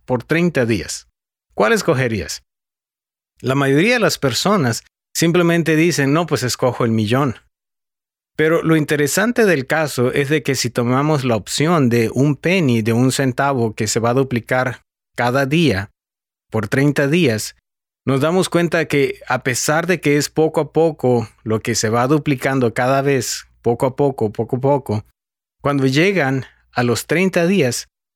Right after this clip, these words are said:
son más o menos cinco millones y medio que ha crecido.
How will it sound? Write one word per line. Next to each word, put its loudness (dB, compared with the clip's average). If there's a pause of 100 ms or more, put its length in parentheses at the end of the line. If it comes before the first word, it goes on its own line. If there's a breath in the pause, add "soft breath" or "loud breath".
(260)
son 0
más 0
o 2
menos 2
cinco 2
millones 2
y 2
medio 0 (260)
que 0
ha -2
crecido. -4